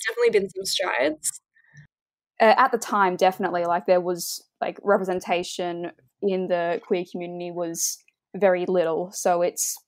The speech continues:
Speaker 2: it's good to see, like, it, like, it, it's, it was a comfort thing for a lot of people, I think. I know it was a comfort thing for me.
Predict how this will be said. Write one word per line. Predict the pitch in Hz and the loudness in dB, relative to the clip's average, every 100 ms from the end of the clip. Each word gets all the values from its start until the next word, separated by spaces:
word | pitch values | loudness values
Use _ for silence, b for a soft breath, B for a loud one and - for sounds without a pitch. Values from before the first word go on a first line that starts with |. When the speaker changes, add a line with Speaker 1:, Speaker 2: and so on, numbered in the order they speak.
| _ _ _ - | _ _ _ -2
Speaker 2:
it's | 208 - | -2 2
good | 214 202 | 0 0
to | |
see, | 196 - 185 | -2 -2 -2
like, | 185 175 180 - | 0 -2 -2 -2
it, | - 214 - b b - | 2 2 2 b b -2
like, | 202 - | -2 0
it, | 240 226 214 - | 0 0 0 -4
it's, | 226 - | -4 2
it | 233 | 2
was | 220 | 4
a | 220 | 0
comfort | - 233 214 - | 2 0 0 -4
thing | 175 165 | -6 -6
for | - | 0
a | 175 | 2
lot | 170 | 2
of | 180 | 0
people, | - 180 175 | -6 -2 -2
I | 170 | -2
think. | 170 165 | -6 -4
I | |
know | 180 180 | -2 -2
it | |
was | 175 | -2
a | - | -6
comfort | - 214 - | -8 -10 -12
thing | 175 170 | -12 -8
for | 175 | -6
me. | 180 160 214 | -6 -8 -10